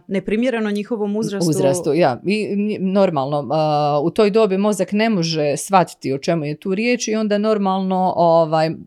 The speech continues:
Speaker 2: se mogu dogoditi nekakvi problemi u ponašanju ili određeni simptomi koji se onda moraju, ovaj, rješavati.
Speaker 1: Što je važno za roditelje da znaju ako je dijete bilo izloženo nekom sadržaju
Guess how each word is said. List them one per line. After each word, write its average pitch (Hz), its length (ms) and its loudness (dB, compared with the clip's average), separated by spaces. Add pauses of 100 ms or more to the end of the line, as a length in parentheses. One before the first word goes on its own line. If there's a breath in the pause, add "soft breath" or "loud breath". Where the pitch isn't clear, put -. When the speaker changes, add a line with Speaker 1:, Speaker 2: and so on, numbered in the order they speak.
(160)
Speaker 2:
se - 260 2
mogu 180 260 2
dogoditi 165 460 0
nekakvi 156 340 -6
problemi 185 400 -2
u 185 80 -6
ponašanju 180 640 -2
ili 151 140 0
određeni 143 380 -4
simptomi 165 640 -2 (420 loud breath)
koji 170 200 4
se - 120 -4
onda 151 160 -2
moraju, 143 460 0
ovaj, 113 500 -4
rješavati. 113 800 -4
Speaker 1:
Što - 160 -6
je 269 60 0
važno 233 320 0
za 196 140 -6
roditelje 185 480 -6
da 160 140 -8
znaju 165 400 -4
ako 156 280 -6
je 156 300 -6
dijete 170 420 -4
bilo 185 380 -4
izloženo 170 1040 -6
nekom 160 300 -8
sadržaju 214 880 -4